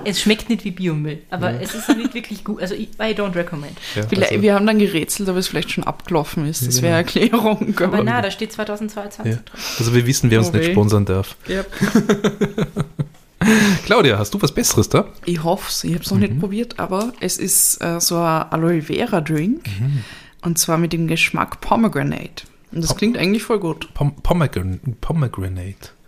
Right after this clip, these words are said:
Speaker 1: Ah, schöne Farbe.
Speaker 3: Mhm. Mm. Oh, sehr interessant. Und das hat diese Stückchen drinnen.
Speaker 2: Ah.
Speaker 3: Dieses Pulp. Mm.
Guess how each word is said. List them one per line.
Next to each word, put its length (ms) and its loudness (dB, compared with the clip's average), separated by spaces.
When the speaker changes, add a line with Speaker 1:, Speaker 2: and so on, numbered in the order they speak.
Speaker 1:
Ah, 180 -4
schöne 280 -8
Farbe. 340 -8
Speaker 3:
Mhm. 420 -2
Mm. 280 0
Oh, 360 -4
sehr 220 -2
interessant. 540 -2
Und 140 4
das 160 0
hat 140 -4
diese 240 -4
Stückchen 560 -4
drinnen. 260 -4
Speaker 2:
Ah. 320 -4
Speaker 3:
Dieses 340 -8
Pulp. 440 -2
Mm. 320 0